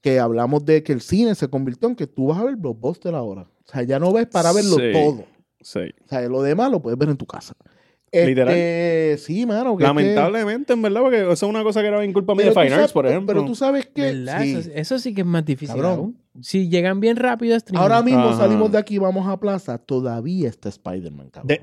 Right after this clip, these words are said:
Speaker 2: ¿todavía está en plaza, en serio?
Speaker 1: Todavía está Spider-Man.
Speaker 3: Pero
Speaker 2: Ah,
Speaker 3: eso
Speaker 2: pues
Speaker 3: no
Speaker 2: yo voy
Speaker 3: está
Speaker 2: para allá
Speaker 3: pa-,
Speaker 2: hoy.
Speaker 3: pa' alquilarla.
Speaker 2: Uh.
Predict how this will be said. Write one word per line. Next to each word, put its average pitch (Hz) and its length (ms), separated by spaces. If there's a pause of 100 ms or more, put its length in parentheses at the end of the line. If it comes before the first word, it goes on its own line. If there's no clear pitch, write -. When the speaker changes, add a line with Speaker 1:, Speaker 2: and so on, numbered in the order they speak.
Speaker 2:
¿todavía 139 500
está 240 140
en 240 80
plaza, 269 260
en 262 60
serio? 240 280
Speaker 1:
Todavía 160 460
está 117 200
Spider-Man. 107 400
Speaker 3:
Pero 165 120
Speaker 2:
Ah, - 20
Speaker 3:
eso - 20
Speaker 2:
pues - 0
Speaker 3:
no - 60
Speaker 2:
yo - 40
voy - 80
Speaker 3:
está 240 120
Speaker 2:
para 139 120
allá 147 100
Speaker 3:
pa-, 139 140
Speaker 2:
hoy. 214 180
Speaker 3:
pa' 196 60
alquilarla. 196 400
Speaker 2:
Uh. 359 400